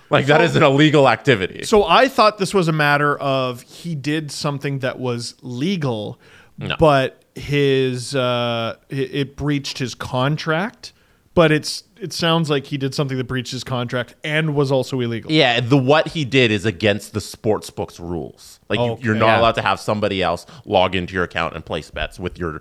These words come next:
Speaker 1: your account. That's against the rules.
Speaker 3: Right. That's why, uh, this, you know, I think, I think that's part of, and it's not an exact similarity, but the Rick Tocchet situation years ago with Janet Gretzky and a few of the other player, uh, the other people, there was some
Speaker 2: I know of it vaguely. I
Speaker 3: Yeah,
Speaker 2: don't
Speaker 3: like, there was,
Speaker 1: Tocchet was
Speaker 3: it's,
Speaker 1: running.
Speaker 3: again, it's,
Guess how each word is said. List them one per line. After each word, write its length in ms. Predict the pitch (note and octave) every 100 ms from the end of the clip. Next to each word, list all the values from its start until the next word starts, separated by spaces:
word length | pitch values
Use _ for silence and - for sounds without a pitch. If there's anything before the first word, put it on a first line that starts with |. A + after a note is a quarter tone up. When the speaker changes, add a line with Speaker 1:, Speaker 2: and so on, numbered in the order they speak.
| -
Speaker 1:
your 340 | F2+ F2+ F2 D2+
account. 380 | - D2+ - -
That's 260 | F#2+ - -
against 320 | E2+ F2+ -
the 80 | D#2
rules. 280 | F2 - -
Speaker 3:
Right. 260 | A2+ G2 - - -
That's 260 | D#3 D#3
why, 460 | E3+ E3 D3+ C#3+ A#2+ _ _ _ -
uh, 220 | B2+ B2
this, 260 | D3 D3+ -
you 80 | C#3+
know, 200 | A#2+ G2+ A2+
I 80 |
think, 300 | A2+ D#3 - -
I 140 | B2+
think 180 | D3+ D3
that's 220 | C#3+ -
part 380 | - C#3 D3+ D#3+
of, 180 | G#2+ D#2
and 140 | B2
it's 100 | A#2+
not 200 | D#3 D#3
an 60 | B2+
exact 440 | A#2 A2 C3 -
similarity, 500 | - A#2 G2+ G2+ G#2
but 160 | G2 G#2
the 80 | A#2
Rick 240 | B2 -
Tocchet 340 | A#2+ A2 C3
situation 540 | - A#2+ A#2+ A#2 A2+ A2
years 240 | G#2 G2+
ago 400 | G#2 G2 G2+ E3+ - _ _
with 180 | A#2 A2
Janet 360 | - A2+ G#2 -
Gretzky 480 | A#2+ - A#2+ A#2+ A2
and 80 |
a 20 | G2+
few 180 | A#2
of 60 | G#2+
the 100 | G#2+
other 140 | G#2+
player, 380 | G#2+ A#2 A2 G2+
uh, 120 | A2
the 80 | G#2+
other 120 | G#2+
people, 240 | G#2 A#2+ B2+
there 120 | A2+
was 140 | G#2+
some 320 | - G2+ F#2 E2+
Speaker 2:
I 140 | D#3+ E3
know 320 | D#3+ F3 F#3
of 160 | E3 D#3+
it 100 | D#3
vaguely. 600 | C3 C3 B2+ C3+ D#3 F3 C3
I 100 | C3+
Speaker 3:
Yeah, 360 | C3+ B2+ A2
Speaker 2:
don't 100 | -
Speaker 3:
like, 180 | C#3+ C3+
there 100 | C#3
was, 100 | C#3
Speaker 1:
Tocchet 100 | C#3+
was 120 | B2+ A#2
Speaker 3:
it's, 80 |
Speaker 1:
running. 240 | A#2+ A#2 G#2+
Speaker 3:
again, 240 | F#3+ F3
it's, 160 | D#3+